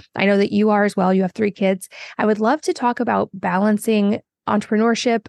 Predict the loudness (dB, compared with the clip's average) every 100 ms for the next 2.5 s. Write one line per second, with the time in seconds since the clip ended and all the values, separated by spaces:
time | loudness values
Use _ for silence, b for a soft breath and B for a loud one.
0 | _ -4 0 0 0 0 0 0 2 0
1 | 0 -2 0 0 -2 0 0 -2 B B
2 | B 0 2 0